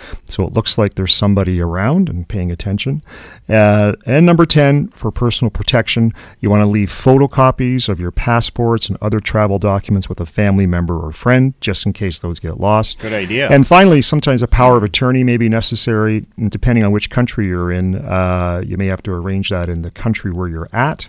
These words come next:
Speaker 1: to be able to have someone look after a f-, uh, financial affairs while you're away as well.
Speaker 2: Hmm.
Speaker 1: So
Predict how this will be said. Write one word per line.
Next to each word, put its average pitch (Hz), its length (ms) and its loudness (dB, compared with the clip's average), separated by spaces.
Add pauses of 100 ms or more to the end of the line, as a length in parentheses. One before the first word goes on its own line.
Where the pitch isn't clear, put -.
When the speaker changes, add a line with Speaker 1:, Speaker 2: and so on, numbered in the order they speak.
(120)
Speaker 1:
to 110 140 -8
be 92 160 -2
able 92 180 -4
to 87 400 -6
have 90 240 -6
someone 87 320 -4
look 90 160 -6
after 92 340 -6
a 82 40 -8
f-, - 160 -12 (140)
uh, 95 160 -8
financial 95 520 -2
affairs 90 420 -6
while 82 220 -6
you're 80 180 -8
away 80 260 -6
as 78 160 -10
well. 80 240 -10 (180)
Speaker 2:
Hmm. 95 120 -12 (380)
Speaker 1:
So 139 360 4